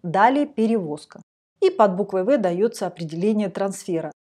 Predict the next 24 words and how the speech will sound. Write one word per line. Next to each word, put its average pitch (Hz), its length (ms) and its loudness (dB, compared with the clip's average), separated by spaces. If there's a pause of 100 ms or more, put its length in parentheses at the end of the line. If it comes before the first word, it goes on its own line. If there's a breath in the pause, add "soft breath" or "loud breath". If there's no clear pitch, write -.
(200)
Доставка 202 680 2
туриста 170 540 -4
от - 300 -4
места 180 280 -6
расположения 175 640 -4
гостиницы 180 680 -8
или 220 380 0
иного 202 300 0
средства 170 480 -8
размещения 196 580 -4
в - 40 -6
стране 208 360 -2
временного 175 460 -4
пребывания 170 640 -6 (500)
до 240 280 4
пункта 269 500 0
начала 208 580 2
осуществления 175 800 -8
перевозки 208 760 -4 (140)
к - 80 -8
месту 220 420 0
окончания 208 540 -2
путешествия – 151 800 -10 (100)
трансфер. 165 560 -8